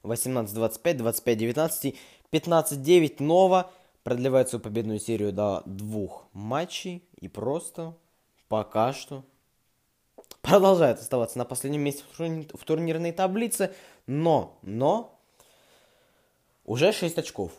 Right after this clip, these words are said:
Уже шесть очков, у Югры девять. Э, Нова следующий свой матч в будущем туре играет с Енисеем. И я не думаю, то, что Енисей проиграет Нове. Но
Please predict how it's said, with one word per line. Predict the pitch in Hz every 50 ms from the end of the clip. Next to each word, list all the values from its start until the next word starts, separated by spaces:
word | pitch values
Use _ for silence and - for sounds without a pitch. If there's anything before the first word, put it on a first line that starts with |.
| _ -
Уже | 95 110 117 123
шесть | 120 - 131 120 -
очков, | 127 - - - 196 214 214 - -
у | 120 127 131 127
Югры | 87 110 113 131 120 127 135 147 180 208 202 - - -
девять. | - 110 107 107 117 110 101 92 87 80 - - _ _ _ _ _ _ _ _ _ _
Э, | - - 107 101 101 101 98 98 101 - - _ _ _ _ _ _ _ _ _ _ _ -
Нова | - 120 151 185 208 208 196
следующий | - 175 165 147 135 - 123
свой | - - 127 123
матч | 113 110 120 139 175 180 - - - _ _
в | 98 92 95 104 104 101 101 98
будущем | 95 101 117 117 110 107 - 110 101 95
туре | - 90 151 165 165 - -
играет | - 104 104 123 131 139 143 139 139
с | - - - - - - -
Енисеем. | - 123 123 127 151 170 170 170 165 165 - - 175 165 139 113 101 95 85 80 - _ - _ _ _ _ _ _ _ _
И | - 120
я | 143 180 208 208
не | 202 190
думаю, | 175 190 175 147 131 113
то, | 95 92
что | 92 - - -
Енисей | 104 101 110 107 110 104 - - 107 101
проиграет | - - 95 104 107 92 101 104 104 104 -
Нове. | - 135 170 185 117 82 - _ _ _ _ _ _ _ _ _ _ _ - _ _ _ _ _ _ _ _ _ _ _ _ _
Но | 101 110 127 139 151 165 170 170 147 107 87 -